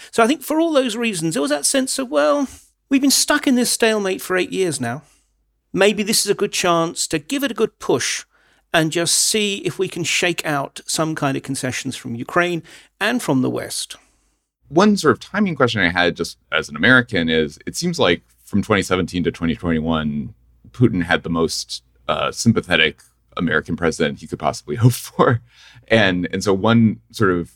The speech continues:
Speaker 2: timing question I had is, is why do this now? What is the percentage in doing this under a U S president that's more hostile to him than he had a little over a year ago?
Speaker 1: Well, this is a point when probably about half of your entire,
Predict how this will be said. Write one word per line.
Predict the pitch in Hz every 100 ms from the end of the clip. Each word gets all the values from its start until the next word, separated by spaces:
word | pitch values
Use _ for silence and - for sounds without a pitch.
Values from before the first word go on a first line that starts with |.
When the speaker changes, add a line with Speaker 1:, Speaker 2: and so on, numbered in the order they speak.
| _ _ _ _
Speaker 2:
timing | - 147 151 117
question | 104 - 85
I |
had | 82 82 80
is, | 76
is | - 78
why | 80 107
do | 104 90
this | 80 -
now? | 71 64 - - - _
What | 98 107
is | 95
the | - 87 80 78 76 -
percentage | 87 - 85 85 78 - -
in | 82 76 78
doing | 80 85 82
this | 78 - - - _ _ _ _ -
under | 92 87 80 76 71
a | 67
U | 82 80
S |
president | - 87 80 76
that's | 73 -
more | 78 76
hostile | 71 69 85 76
to | 78
him | 76 73 73
than | 73
he | 76
had | 78 76 71 71 69 - - _ -
a |
little | 82 82 78 80
over | 76 76
a |
year | 71 73 73
ago? | 76 - 98 - _ _ _ _ _ - - _
Speaker 1:
Well, | 220
this | 277
is | 453
a |
point | - 262
when | 240
probably | 214 233 202
about | 190 185
half | - - 208 202 -
of | 165
your | 165 151 -
entire, | 151 156 - 165 147 143 135 135